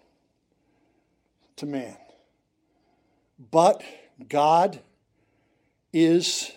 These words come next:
faithful." Amen? <laughs> Amen. God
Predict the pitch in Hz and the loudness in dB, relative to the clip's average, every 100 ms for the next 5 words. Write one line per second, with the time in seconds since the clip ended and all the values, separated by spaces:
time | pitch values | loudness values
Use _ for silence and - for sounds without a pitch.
0 | _ _ _ _ _ _ _ _ _ _ | _ _ _ _ _ _ _ _ _ _
1 | _ _ _ _ - 139 - - - _ | _ _ _ _ -6 -4 -6 -18 -20 _
2 | _ - 139 156 160 - _ _ _ _ | _ -14 -10 -8 -10 -18 _ _ _ _
3 | _ _ - - _ _ _ _ - 143 | _ _ -20 -20 _ _ _ _ -6 -6
4 | 135 143 160 _ - 143 151 180 | -4 -8 -10 _ -10 -6 -4 -6